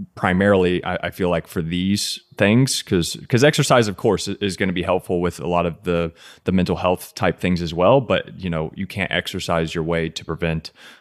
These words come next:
dementia or, or Alzheimer's or, or depression or something. I think you can alleviate depression some by exercising more, but with dementia and Alzheimer's, I think that that, you know, of course, genetics are gonna be the biggest factor there, but, uh, having certain foods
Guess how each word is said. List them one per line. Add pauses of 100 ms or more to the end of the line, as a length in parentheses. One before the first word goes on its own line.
(140)
dementia
or,
or
Alzheimer's
or,
or
depression
or
something.
I
think
you
can
alleviate
depression
some (320)
by
exercising
more,
but
with
dementia
and
Alzheimer's,
I
think
that
that, (320)
you
know,
of
course, (300)
genetics
are
gonna
be
the
biggest
factor
there,
but, (320)
uh, (640)
having
certain
foods